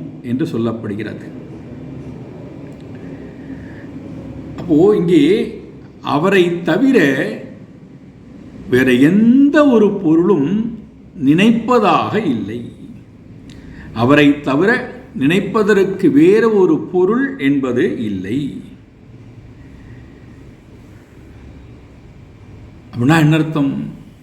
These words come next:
மண் என்று சொல்லும்போது மனஹா என்று வருகிறது. எண்ணங்கள் வடிவமானது மனம் என்றால் அந்த மனம் இறைவனுக்கு சொந்தமான மனம்.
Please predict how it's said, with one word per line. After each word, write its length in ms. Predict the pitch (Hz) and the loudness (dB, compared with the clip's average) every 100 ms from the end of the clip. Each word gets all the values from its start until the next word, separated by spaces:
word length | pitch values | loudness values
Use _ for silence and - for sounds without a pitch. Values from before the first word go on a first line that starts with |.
| - _ _ _ - - - - | -20 _ _ _ -20 -20 -20 -10
மண் 720 | 127 120 151 220 240 180 120 - | 0 4 6 6 4 2 -4 -4
என்று 220 | 151 160 | -2 -2
சொல்லும்போது 680 | 160 156 175 165 147 151 233 | 2 2 2 2 2 2 4
மனஹா 800 | 143 123 139 147 151 156 151 120 | 4 4 4 2 2 0 0 -2
என்று 260 | 135 185 | 0 0
வருகிறது. 360 | 135 113 98 - - | 0 0 -4 -10 -16
எண்ணங்கள் 840 | - 127 156 180 185 190 190 185 170 | -4 0 2 4 4 4 4 4 4
வடிவமானது 960 | 139 147 156 139 131 127 120 117 110 | 4 4 4 2 0 -2 -2 -2 -2
மனம் 360 | 104 110 139 123 | -4 -2 -2 -2
என்றால் 500 | 101 101 107 104 - - - - - - - - - - - - | -6 -12 -14 -16 -18 -20 -20 -20 -20 -20 -20 -20 -20 -20 -20 -8
அந்த 260 | 127 127 120 | 0 2 4
மனம் 680 | 113 131 185 123 147 208 - - - _ _ _ _ _ _ _ _ _ _ _ - - | 4 4 4 2 2 -2 -6 -14 -20 _ _ _ _ _ _ _ _ _ _ _ -20 -10
இறைவனுக்கு 760 | 135 147 202 254 262 247 - 262 | 4 8 8 6 4 2 0 -2
சொந்தமான 760 | - 165 165 175 147 117 110 | 0 0 0 0 -2 -2 -2
மனம். 380 | 165 117 104 107 | -4 -6 -8 -12